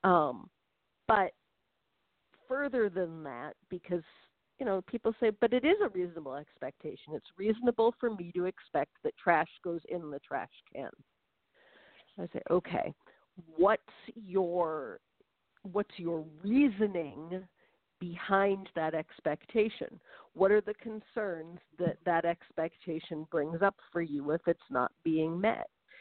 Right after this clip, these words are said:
And I think that it all comes down to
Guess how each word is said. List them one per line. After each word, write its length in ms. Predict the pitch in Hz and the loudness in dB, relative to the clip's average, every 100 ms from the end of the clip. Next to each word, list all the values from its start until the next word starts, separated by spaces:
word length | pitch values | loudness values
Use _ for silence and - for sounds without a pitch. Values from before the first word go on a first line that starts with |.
| - _ _ _ | -20 _ _ _
And 340 | 190 180 175 160 | 4 6 4 2
I 160 | 156 170 - | 0 0 -4
think 220 | 190 190 - _ - | -6 -6 -14 _ -4
that 240 | 170 135 - | 0 0 0
it 120 | 185 156 | 0 4
all 260 | 170 175 | 4 4
comes 340 | - - 165 165 - | -6 -12 -12 -12 -2
down 340 | 165 170 175 170 | 0 2 0 -6
to 80 | 180 | -8